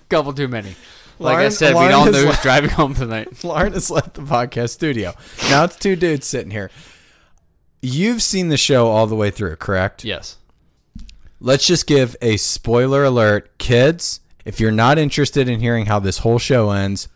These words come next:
Speaker 2: bounce now. Because we only covered season one, but right now, at the end of part five of the Gossip Girl Pods, we are going to go into how the entire show ends.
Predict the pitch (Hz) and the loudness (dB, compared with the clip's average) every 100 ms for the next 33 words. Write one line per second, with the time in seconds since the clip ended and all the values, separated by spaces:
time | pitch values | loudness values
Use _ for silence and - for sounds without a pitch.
0 | _ 104 95 92 90 - - _ - 98 | _ 0 2 0 -2 -6 -10 _ -14 -8
1 | 82 71 - - - _ _ - - _ | -8 -8 -14 -18 -20 _ _ -20 -20 _
2 | - - 107 104 92 87 - - _ _ | -14 -6 0 2 2 0 -6 -14 _ _
3 | _ _ 101 110 160 175 160 139 139 123 | _ _ -4 4 6 6 4 2 2 2
4 | 117 - 120 123 113 107 104 101 101 107 | -2 0 0 0 -2 0 -2 -2 -4 2
5 | 117 120 120 113 107 104 107 - - 131 | 2 2 0 2 2 2 -2 -8 -6 0
6 | 131 135 127 113 107 92 - 131 143 - | 2 2 -2 0 -2 -2 0 0 0 0
7 | 117 110 107 - 101 104 113 113 - - | 2 4 2 -4 -8 -2 0 0 0 -4
8 | 110 - 101 98 92 - - 110 113 110 | -4 -2 0 0 0 -6 -10 -2 2 2
9 | 101 104 101 104 - 104 107 101 98 95 | 2 0 -2 -4 -4 -4 0 0 0 -4
10 | 98 104 95 87 110 104 101 101 95 - | -4 -2 -2 -2 -2 -2 -2 -6 -6 -6
11 | - 139 135 120 - 110 92 90 92 90 | 0 2 4 2 -2 -4 -4 -4 -6 -6
12 | 87 87 - | -8 -10 -14